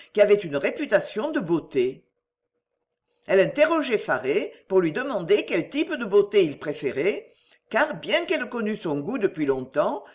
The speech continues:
il pouvait changer, aimer les nez aquilins aujourd'hui et demain les nez droits.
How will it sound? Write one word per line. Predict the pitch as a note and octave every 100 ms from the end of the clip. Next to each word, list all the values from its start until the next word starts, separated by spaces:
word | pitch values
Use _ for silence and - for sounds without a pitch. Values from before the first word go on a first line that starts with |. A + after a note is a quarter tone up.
| -
il | -
pouvait | E3 C#4 C#4+
changer, | - E3+ C3+ C3+ D#3 A3+ G#4 - _ _
aimer | G#3+ A3+ B3
les | G3
nez | D3+ A3+ D4+
aquilins | C#4+ A#3+ G3 F#3+ D3
aujourd'hui | C#3 D3+ A#2 C3 G#3+ F4 - -
et | F3
demain | F3+ D3 F3 D#4+
les | D#4
nez | F#3 A3
droits. | - A#2+ A#2 A#2+ G#2+ _